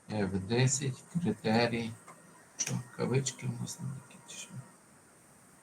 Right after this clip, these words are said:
Менше нуля.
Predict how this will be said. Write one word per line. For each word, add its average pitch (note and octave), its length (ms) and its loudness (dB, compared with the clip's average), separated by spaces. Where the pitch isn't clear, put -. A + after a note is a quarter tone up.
Менше A2+ 460 2
нуля. A2 480 0